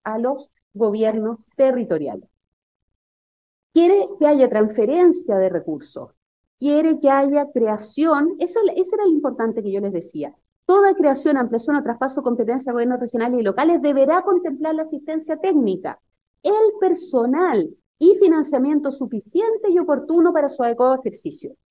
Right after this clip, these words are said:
No se transfieren más competencias sin recursos. Relevantísimo, muy relevante porque está en la Constitución. Y luego hay otro tema ahí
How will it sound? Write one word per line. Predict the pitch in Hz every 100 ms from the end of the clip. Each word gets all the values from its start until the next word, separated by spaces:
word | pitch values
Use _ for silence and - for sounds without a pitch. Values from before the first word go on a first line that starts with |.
| _ -
No | 262 302
se | 302
transfieren | 254 233 233 269 247
más | 240 294
competencias | 302 311 311 311 330 330 359 359
sin | 285 269
recursos. | 226 180 - - _ _ _ _ _ _ _ _ _ _
Relevantísimo, | 226 240 226 220 214 277 262 330 - -
muy | 285 370
relevante | 370 320 294 302 302
porque | 254 240
está | 233 254
en |
la | 247
Constitución. | 247 233 202 175 - - - _ _ _ _ _ _ _ -
Y | 320
luego | 381 440 359 247 - - _ _ _ _ _ -
hay | 277 311
otro | 320 277 277
tema | 285 277
ahí | 269 277 262 302